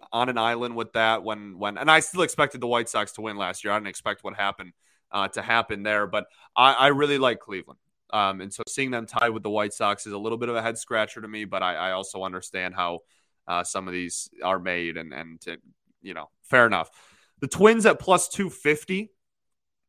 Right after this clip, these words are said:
at third. You know, the Twins as a team will also have a conversation about as we get closer and closer to the season. Uh, they certainly had a, a, a polarizing offseason with Correa and, and Pablo Lopez, et cetera.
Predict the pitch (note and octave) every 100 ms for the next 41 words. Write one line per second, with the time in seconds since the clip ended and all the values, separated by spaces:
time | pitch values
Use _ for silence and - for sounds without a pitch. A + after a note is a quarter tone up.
0 | - C#3 C#3 C3+ D3 D#3 D#3 D#3 D3+ -
1 | F#3 A#3+ A3+ G3 F#3+ G3 G3 F3+ D#3 D#3+
2 | F3 F3+ E3+ F3+ E3+ E3 - D#3+ D#3+ D#3
3 | D#3 D3 C#3+ D3+ D3+ D3 D3+ D#3 D3 C#3+
4 | C#3+ C#3 C#3+ C3+ B2+ B2 B2 D3+ F3+ _
5 | _ _ _ - A2+ A2 A2 A2 G2 A#2+
6 | A#2+ A#2+ - C3 B2+ C3 A#2+ A#2 A#2 A#2+
7 | G2+ G#2+ G#2+ G#2 G2 G2 G2+ G2 - -
8 | D3 E3 D3+ C#3 C#3 C#3 B2+ A2+ A#2+ B2
9 | - B2 A#2+ B2+ A#2+ G2+ - A2+ G#2 A2
10 | A2+ A2+ A2+ A2 F#2 G2 F#2+ E2 F#2+ F#2
11 | - G#2 G#2 F#2+ F#2+ F2+ A#2+ C#3 D3 C3
12 | B2 A#2 F#2+ - C#3+ C3 B2+ A#2+